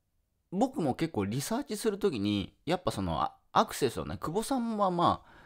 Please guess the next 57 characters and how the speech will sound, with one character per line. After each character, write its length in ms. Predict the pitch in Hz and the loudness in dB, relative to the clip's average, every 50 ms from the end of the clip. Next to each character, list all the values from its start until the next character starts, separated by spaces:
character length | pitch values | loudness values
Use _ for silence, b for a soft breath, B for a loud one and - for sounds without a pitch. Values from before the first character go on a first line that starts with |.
| - - | -18 -4
そ 120 | - 165 | 0 2
の 120 | 175 180 | 2 2
傾 240 | 165 - 190 175 170 | 2 2 0 0 0
向 140 | - - 156 | 0 0 0
は 140 | 151 143 165 | 2 2 2
あ 40 | 180 | 2
る 80 | 139 | 0
と 80 | - 92 | 0 -4
思 120 | 78 73 | -4 -6
う 60 | 64 | -8
ん 20 | 58 | -10
で 20 | - | -10
す 80 | - | -12
け 80 | - - | -10 -10
ど 80 | 76 | -8
も、 340 | 73 80 - 101 98 87 - B B B B | -8 -4 -4 -2 -2 -4 -6 B B B B
や 100 | - 311 | -4 -4
っ 60 | 320 - | -2 0
ぱ 80 | 370 | 0
り 120 | 320 185 147 | 0 0 0
そ 140 | - 135 120 | 0 0 0
の 180 | 120 - - | 0 2 2
ア 80 | 180 220 | 0 0
ク 120 | - - | 0 0
セ 100 | - 202 | -2 -2
ス 80 | - - | 0 0
を 80 | 85 | 0
あ 60 | 85 107 | 0 -2
る 80 | - | 0
程 100 | - 175 | -2 -2
度 100 | - 95 | -2 -2
稼 380 | - - 92 90 135 156 165 139 | -4 -6 -6 -4 -2 0 0 0
い 40 | 92 | 0
で 220 | 90 80 - - | -2 -6 -6 -6
い 60 | 95 | -6
か 140 | - - 117 | -6 -4 -4
な 100 | 123 123 | -2 -2
い 80 | 92 - | -2 -4
と 60 | 80 | -6
い 60 | 78 | -8
け 80 | - - | -6 -6
な 120 | 85 85 | -4 -4
い 60 | 85 80 | -4 -4
の 240 | 69 - - - | -6 -8 -12 -10
で、 320 | - - 135 120 - - B B B B B B B B | -6 -4 -2 -2 -4 -6 B B B B B B B B
ま 100 | 143 139 | 0 0
あ、 20 | |
リ 140 | 127 143 175 | 2 2 0
サ 140 | 175 - 240 | 2 0 0
ー 40 | 247 | 0
チ 120 | - 330 | -2 -4
す 140 | 302 254 247 | -4 -4 -4
る 120 | 240 240 | -4 0
上 100 | 233 226 | 0 2
で 80 | 175 117 | 2 2
は 120 | 78 - | -2 -4
ね、 180 | - - 131 160 | -6 -8 -10 -12